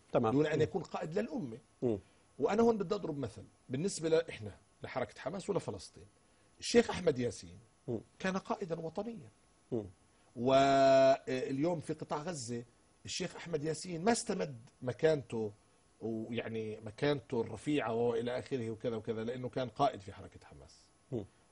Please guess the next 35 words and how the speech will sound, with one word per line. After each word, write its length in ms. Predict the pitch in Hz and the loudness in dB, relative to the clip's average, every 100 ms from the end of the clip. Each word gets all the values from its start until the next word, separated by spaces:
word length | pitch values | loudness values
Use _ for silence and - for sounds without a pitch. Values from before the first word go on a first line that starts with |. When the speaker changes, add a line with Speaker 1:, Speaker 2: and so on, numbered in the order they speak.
| - | -2
Speaker 2:
أو 60 | 123 | 0
مؤسس 400 | 127 151 - - | 0 -4 -6 -8
حركة 260 | - - - | -10 -12 -16
حماس. 400 | - 78 78 - _ _ | -20 -18 -18 -20 _ _
هو 160 | 117 131 | 2 4
استمد 500 | 123 - 143 165 131 | 4 0 0 0 -4
إنه 180 | 123 113 | -6 -6
كان 320 | - 139 120 | -2 -2 2
مرجع 320 | 170 120 117 - - | 0 0 -8 -10 -10
للناس، 560 | 123 127 143 98 - - | -6 -2 -4 -6 -10 -20
Speaker 1:
مم. 220 | _ - | _ -2
Speaker 2:
مرجع 260 | 139 117 143 | -2 -2 -4
اجتماعي. 720 | 139 - 135 180 170 175 175 | -6 -2 4 4 4 2 0
المرأة 720 | 147 131 139 196 202 151 120 - _ - | -2 -2 2 2 6 4 4 -4 _ -10
عندما 280 | 101 139 151 | -6 0 2
تختلف 440 | 156 170 160 147 139 | 2 2 2 0 0
مع 120 | 127 | 0
زوجها 340 | 156 180 143 | 2 2 0
كانت 300 | 131 131 113 | 0 0 0
تيجي 180 | 139 135 | -2 0
للشيخ 300 | 139 160 - | 0 -4 -8
أحمد 260 | 131 139 131 | -2 0 2
ياسين، 400 | 131 - 196 156 | 2 0 -2 0
العائلات 560 | 131 135 139 170 175 - - _ | 0 0 2 2 0 -4 -20 _
كانوا 180 | 160 156 | 4 4
بيجي 240 | 165 175 156 | 4 -2 -6
للشيخ 300 | 156 - - | -6 -6 -8
أحمد 280 | 147 160 143 | 0 2 6
ياسين، 340 | 156 208 208 | 4 4 -2
كانت 260 | - 175 - | 2 2 0
كلمته 420 | 196 190 160 165 | -4 -2 -2 0
مقدرة 600 | 143 - 185 165 185 175 - - - | 0 -2 0 2 4 2 -4 -16 0
إلى 120 | 180 | 6
آخره. 540 | 208 185 - 139 95 90 _ - - - | 8 6 2 0 -2 -12 _ -20 -20 -6
اليوم 540 | 120 135 185 190 151 | 4 6 8 6 4